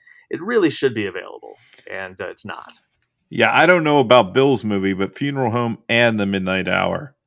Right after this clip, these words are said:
Speaker 2: both need some Scream Factory, Shout Factory releases. <laughs> The fact that you said that it is a little milder and it kind of, you know, I've been,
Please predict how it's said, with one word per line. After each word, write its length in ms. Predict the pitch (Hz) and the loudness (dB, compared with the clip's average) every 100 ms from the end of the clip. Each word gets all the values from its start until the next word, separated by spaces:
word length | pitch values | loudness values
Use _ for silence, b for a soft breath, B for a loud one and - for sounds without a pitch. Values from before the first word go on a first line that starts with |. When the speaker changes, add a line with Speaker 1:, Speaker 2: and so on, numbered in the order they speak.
| _ _ | _ _
Speaker 2:
both 280 | 117 113 - | 0 0 -2
need 240 | 104 92 | -4 -4
some 320 | - 87 85 - | -8 -10 -12 -16
Scream 400 | - - 110 101 | -20 -8 -6 -6
Factory, 480 | 87 95 90 - 92 | -2 -2 -2 -6 -10
Shout 320 | - 95 - | -6 -4 -4
Factory 380 | 98 92 - 95 | -4 -4 -6 -10
releases. 840 | 78 90 90 - - - - - - | -8 -10 -10 -12 -14 -14 -14 -20 -20
<laughs> 40 | |
The 60 | _ | _
fact 200 | 120 113 | 4 4
that 160 | 107 | -4
you 80 | 110 | -6
said 260 | - 117 101 | -2 0 2
that 120 | 101 | 0
it 100 | 104 | 2
is 140 | 120 135 | 2 0
a 60 | |
little 200 | 113 98 | 0 0
milder 400 | 92 95 92 92 | 0 -2 -2 -4
and 80 | 95 | -4
it 80 | 98 | -6
kind 200 | - 104 | -6 -4
of, 100 | 98 | -4
you 80 | 98 | -2
know, 120 | 95 | 0
I've 180 | 92 82 | -2 -4
been, 200 | 95 | -8